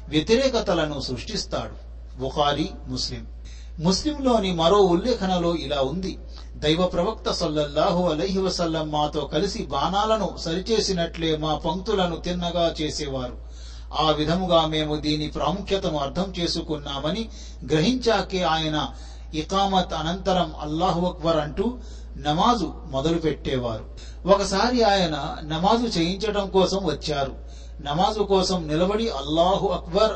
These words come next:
అనబోయేంతలో వెనుక నించున్న ఒక వ్యక్తి రొమ్ము భాగం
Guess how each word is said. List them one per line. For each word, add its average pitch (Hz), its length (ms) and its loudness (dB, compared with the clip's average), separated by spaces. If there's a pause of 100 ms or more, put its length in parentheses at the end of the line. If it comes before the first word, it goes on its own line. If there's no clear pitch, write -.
అనబోయేంతలో 175 920 2 (360)
వెనుక 220 340 4
నించున్న 190 440 0
ఒక 151 300 2
వ్యక్తి 165 640 2
రొమ్ము 175 240 2
భాగం 170 460 2